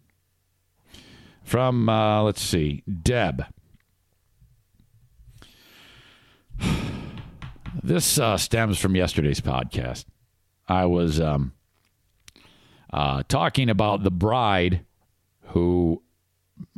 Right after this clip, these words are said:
got pissed off at one of her friends because the friend did not give her a gift that was worth enough, which just sounds ridiculous, by the way, just to hear someone say that.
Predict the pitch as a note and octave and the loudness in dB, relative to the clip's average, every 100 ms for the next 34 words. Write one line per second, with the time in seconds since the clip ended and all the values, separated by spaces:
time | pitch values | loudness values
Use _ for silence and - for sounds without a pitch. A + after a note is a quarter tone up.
0 | G3 F2+ - A2 G#2+ E2 - E3 D3 - | -10 -10 -12 -4 -4 -2 -2 0 -2 -2
1 | B2 G#2+ F#2 - F2 F2 G#2 F#2+ F#2 - | 0 2 0 0 -2 0 0 2 0 0
2 | C#3+ C3+ F2+ E2+ - - _ - - - | -2 0 0 -2 -4 -12 _ -20 -20 -8
3 | - G#2 - G#2+ G2+ F2 A2 - F3 E3+ | -4 -2 0 2 0 0 -2 0 0 2
4 | D3 A#2 B2 B2+ G2+ A2 A#2 F2 A2+ G#2+ | 0 0 0 0 0 0 0 2 2 2
5 | E2+ A#2 A#2 - - F#2+ F2+ F#2 F2+ A#2+ | 0 0 0 0 0 2 2 0 0 0
6 | A#2+ - F2+ C#2+ A#1+ - E3+ - - G3 | 0 0 0 -2 -6 -4 -4 -2 -2 -2
7 | - D#3 D3 A2+ D#2+ D2+ G2+ F#2 - A#1 | -2 -2 0 -2 -6 -6 -2 -2 -4 -12
8 | B1 - B1+ B1 C#2 F2 - - A2 B2 | -12 -10 -10 -8 -6 -4 -2 -4 -2 -2
9 | G#2+ F#2+ E2 - F2+ E2+ D2+ | -2 -2 -4 -8 -8 -8 -10